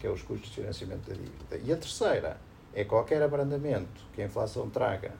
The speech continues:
à economia da zona euro, também perdemos um, um terceiro. Eu acho que isso vai condicionar muito mais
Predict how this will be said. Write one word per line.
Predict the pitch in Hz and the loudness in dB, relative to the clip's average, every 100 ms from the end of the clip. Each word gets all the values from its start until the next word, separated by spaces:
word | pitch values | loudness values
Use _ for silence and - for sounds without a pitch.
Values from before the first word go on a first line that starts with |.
| - | -6
à | 90 | -4
economia | - 98 104 104 | -2 -2 0 0
da | 107 | 0
zona | 120 127 | 0 0
euro, | 139 160 185 190 - - | 2 2 0 -2 -6 -6
também | 175 180 | -4 -2
perdemos | 175 180 180 269 190 - - 165 | 2 4 4 0 -4 -14 -10 -4
um, | 165 - - | -4 -4 -6
um | 151 156 | -4 -2
terceiro. | - 151 - - | 0 0 0 2
Eu | 139 | 4
acho | 147 139 | 4 0
que | 170 | -4
isso | 156 | 4
vai | 139 | 4
condicionar | 135 180 180 - 156 127 107 | 6 2 0 -2 -2 0 0
muito | 123 156 175 151 | 0 0 -2 -2
mais | 123 101 87 | -2 -2 -4